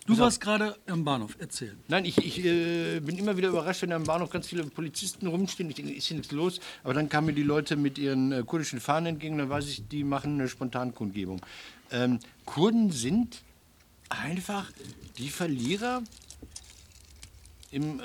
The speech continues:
Speaker 2: randeuropäischen Raum und sie werden's immer bleiben. Und, ähm, so, so mutig und tapfer und, äh,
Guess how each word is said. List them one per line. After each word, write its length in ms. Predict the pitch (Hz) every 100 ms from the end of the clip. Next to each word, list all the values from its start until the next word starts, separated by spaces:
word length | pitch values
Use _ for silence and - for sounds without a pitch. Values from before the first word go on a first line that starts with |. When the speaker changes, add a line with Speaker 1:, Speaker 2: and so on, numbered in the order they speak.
| -
Speaker 2:
randeuropäischen 1120 | 131 156 233 214 165 190 190 185 175 170 180
Raum 560 | 139 117 123 131 170 180 - - - - _ -
und 100 | 117
sie 100 | 139
werden's 280 | 147 151 131
immer 180 | 135 147
bleiben. 460 | 123 113 113 98 - - - - - -
Und, 420 | 123 123 123 117
ähm, 480 | 120 117 113 110 104 - - - - - - - - _ - - - - -
so, 380 | 117 143 143
so 160 | 131 131
mutig 420 | 135 180 185 165
und 140 | 139 131
tapfer 400 | 180 185 165 139
und, 320 | 131 127
äh, 40 | -